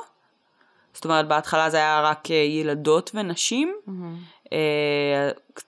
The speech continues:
Speaker 1: אחרי כמה שנים הצטרפו גם הילדים, כי זה לא היה באמת ה-sexual attraction,
Speaker 2: מהמם.
Speaker 1: כמו שזה היה השליטה.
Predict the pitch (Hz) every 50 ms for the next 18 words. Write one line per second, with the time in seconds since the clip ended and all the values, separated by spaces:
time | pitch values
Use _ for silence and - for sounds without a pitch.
0 | - - - - 190 - 220 220 226 226 - 262 254 262 262 240 220 - - -
1 | 160 151 - - 175 180 180 175 156 147 143 147 147 147 151 165 180 165 151 147
2 | 139 147 143 151 147 156 165 170 180 185 180 180 175 175 170 170 165 165 165 165
3 | - 175 160 151 143 143 - - - 160 160 - - - - 208 196 190 196 196
4 | 196 190 190 180 - - - - - 170 175 185 190 - - 226 220 220 220 220
5 | - - - - 170 170 160 147 151 160 156 170 160 160 151 143 147 156 156 156
6 | 156 - - - 135 135 139 - 135 -